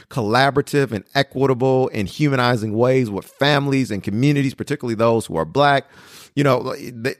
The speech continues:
folks always just got something to move it out, right? So there's a sense of feeling defeat. Um, there's a phase, like, you just constantly feel like you're defeated. And once you emotionally and psychologically and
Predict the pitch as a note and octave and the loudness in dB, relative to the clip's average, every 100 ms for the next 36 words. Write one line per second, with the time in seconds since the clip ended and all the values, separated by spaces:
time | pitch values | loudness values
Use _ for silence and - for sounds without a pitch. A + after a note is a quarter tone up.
0 | - - D3+ D3+ - C3 C#3+ A#2+ A2+ B2 | -12 -2 0 0 2 2 2 0 0 0
1 | - C3+ B2 A2+ A2 A2 G#2 A#2+ A#2+ C#3 | 0 -4 -4 -4 0 0 0 0 0 0
2 | B2+ C#3 A2 - G3 - D3+ B2+ - _ | 2 0 -2 0 -2 0 0 0 -2 _
3 | _ _ - - D#3 C3 A2+ G2 F#2 - | _ _ -6 0 2 0 0 -2 -2 -2
4 | E3+ G3+ - - - - - - _ - | 0 0 -2 -18 -20 -20 -20 -20 _ 0
5 | C3 C3 B2+ C#3 C3+ G#2+ - D3+ D#3 E3 | 2 4 2 2 2 -2 -2 0 2 0
6 | D#3 A2+ - A#2 - - - - C#3 C#3+ | 0 -2 -2 -6 -8 -14 -16 -4 -2 -2
7 | C#3+ A#2+ - C#3 B2 G#2+ A2 F2 - - | -4 -6 -2 0 0 -2 -4 -4 -6 -2
8 | C3+ A2 - _ _ _ _ _ _ - | 0 2 0 _ _ _ _ _ _ -10
9 | - C3 G#3 G#3+ D#3+ B2+ B2 D#3+ - B2 | -4 0 0 0 0 0 2 0 -2 -4
10 | G#2+ F#2 - - - G#2+ - C#3 A2 A#2 | -4 -4 -10 -20 -8 -4 0 0 0 2
11 | C#3 C3+ A2 F#2+ F2 D#2 _ _ A#2 A2 | 2 0 -4 -8 -8 -10 _ _ -2 -2